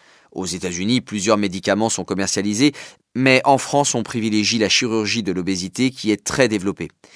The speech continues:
On est le troisième pays au monde à pratiquer cette chirurgie.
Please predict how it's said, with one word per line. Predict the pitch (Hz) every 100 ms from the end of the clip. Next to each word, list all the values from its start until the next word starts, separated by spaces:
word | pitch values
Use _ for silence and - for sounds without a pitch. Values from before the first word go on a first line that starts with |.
| - - _
On | 127 139
est | 143
le |
troisième | 117 92 185 185 160 127
pays | - 123 110 -
au | 107
monde | 101 117 151 - -
à | 95
pratiquer | - 127 113 - -
cette | - 92
chirurgie. | 123 107 92 78 73